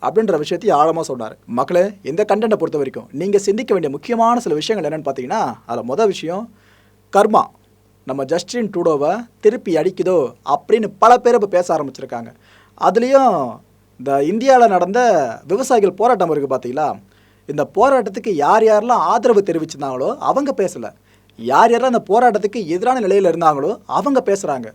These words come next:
கர்மா ஜஸ்டின் ட்ரூடோவை வச்சு செஞ்சுக்கிட்டு இருக்குன்னு சொல்லிட்டு. ஒரு விஷயம் நல்லா ஞாபகம் வந்திருக்கும். அதாவது, நம்ம நாட்டுல விவசாயிகள் போராட்டம்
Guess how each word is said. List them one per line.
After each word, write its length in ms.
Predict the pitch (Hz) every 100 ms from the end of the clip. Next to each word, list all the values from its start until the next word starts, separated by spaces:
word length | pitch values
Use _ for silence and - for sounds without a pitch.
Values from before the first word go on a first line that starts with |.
| _ _ _ _ 185
கர்மா 440 | 196 240 226 254 190
ஜஸ்டின் 340 | 165 - 247 202
ட்ரூடோவை 240 | 180 208 190
வச்சு 300 | 180 233 190
செஞ்சுக்கிட்டு 240 | 196 170
இருக்குன்னு 180 | 156 151
சொல்லிட்டு. 340 | 139 123 - _ _ _ _ _ _ _ -
ஒரு 120 | 175
விஷயம் 240 | 208 269
நல்லா 140 | 214 220
ஞாபகம் 240 | 196 214
வந்திருக்கும். 380 | 175 139 131 110 _ _
அதாவது, 680 | - 143 202 180 135 113 120 _ _ _ _ _ -
நம்ம 180 | 143 156
நாட்டுல 420 | 185 262 214 226
விவசாயிகள் 440 | 196 226 254 214
போராட்டம் 440 | 202 180 170 139